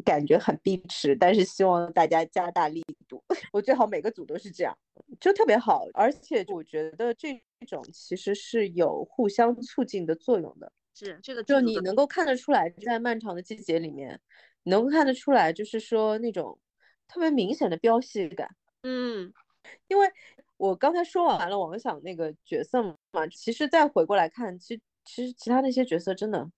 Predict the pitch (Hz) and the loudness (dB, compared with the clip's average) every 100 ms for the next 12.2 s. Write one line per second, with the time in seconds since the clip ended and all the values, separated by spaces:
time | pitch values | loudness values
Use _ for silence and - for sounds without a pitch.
0 | _ _ 285 254 214 - 330 330 330 311 | _ _ 4 6 4 0 0 2 0 0
1 | 302 320 302 - 156 156 165 185 254 262 | 0 0 -2 -2 -6 2 2 2 -2 -2
2 | - 320 175 190 214 233 - - 247 202 | -4 -2 0 -2 -4 -6 -8 -10 -8 -8
3 | - 302 254 190 160 - 240 294 - 180 | -4 -2 0 0 -2 2 2 2 0 -2
4 | 190 _ - - 311 - - _ - 277 | -2 _ -14 2 4 4 0 _ -6 -2
5 | 277 262 254 349 - 214 190 185 175 - | -2 0 -4 -4 -8 -8 -4 -2 -4 -4
6 | 320 339 285 170 180 156 160 233 214 - | -10 -6 -8 -6 -10 -10 0 2 2 2
7 | 339 233 - 165 202 180 - - 220 180 | -4 -4 -4 -2 -2 -6 -10 -10 0 2
8 | 165 - 330 311 262 185 151 247 233 247 | 2 -2 -4 -2 4 4 4 -2 -4 2
9 | 247 - - 285 - - 285 285 - 294 | 2 2 -4 -4 -10 2 2 2 0 -4
10 | 277 330 320 233 202 185 226 196 185 247 | -4 -10 -8 -4 -4 -4 -8 -10 -4 2
11 | 196 220 208 233 - _ - - - - | 2 2 -4 -8 -8 _ -20 -20 -8 0
12 | 359 | 0